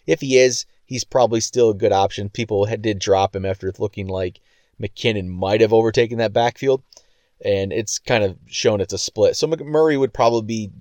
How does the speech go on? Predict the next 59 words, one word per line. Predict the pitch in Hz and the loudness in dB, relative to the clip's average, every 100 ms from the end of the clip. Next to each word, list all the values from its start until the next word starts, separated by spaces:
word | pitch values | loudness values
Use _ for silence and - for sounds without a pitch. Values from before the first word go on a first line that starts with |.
| - | -18
towards | - 123 104 | 0 0 0
the | |
top | 101 104 101 | 0 2 2
of | 98 | 2
our | 95 | 2
list, | 98 95 | 2 2
but | 101 | -2
he's | 107 101 | -4 -2
ov-, | 92 98 - - | 0 0 -2 -12
he's | 110 | -4
owned | 107 95 | -4 -4
in | |
sixty-five | 95 107 - 104 85 | -6 -10 -8 -6 -4
percent | - 98 | -4 -8
E | 87 | -6
S | 87 | -10
P | - | -10
N | 85 | -10
league, | 85 82 | -10 -8
so | 85 | -6
that's | 85 95 | -6 -4
why | 90 87 - _ _ _ | -4 -4 -8 _ _ _
he | - | -2
doesn't | 117 107 98 | 0 0 -2
make | 101 98 | -4 -6
it | 90 | -8
today. | 95 98 104 - _ _ _ _ _ | 2 4 4 0 _ _ _ _ _
But | - - | -8 -2
some | 196 | -2
of | 190 | 4
the | 165 | 6
other | 156 | 6
options | 139 139 123 - | 4 2 -2 -4
here | 117 104 98 | -2 -2 -2
that | 117 - | -6 -2
I | 117 | 2
like, | 131 104 101 - - _ _ | 4 4 2 -2 -18 _ _
mainly | 117 107 104 | -8 -4 -2
going | 104 101 | 0 0
forward, | 113 104 | 0 -2
Dion | 127 175 165 | -2 -2 2
Lewis. | 135 101 - - - _ _ _ _ | 2 0 -2 -12 -16 _ _ _ _
He's | 113 | 2
owned | 127 127 | 2 2
in | 107 | -4
twenty | - 131 151 | -4 -2 -2
point | - 143 113 | -2 -4 0
four | 135 | 0
percent | 127 123 131 117 | 2 0 -2 0
of | |
leagues, | 110 123 135 139 - _ _ | -2 -2 -4 -10 -16 _ _
and | 101 | -4
I've | 151 151 | -2 0
liked | 123 135 135 | 4 4 4
what | 127 | 2
I've | 113 | 2
seen | - 123 120 | 0 -4 -4
from | 113 | -4
him | 117 120 | -4 -4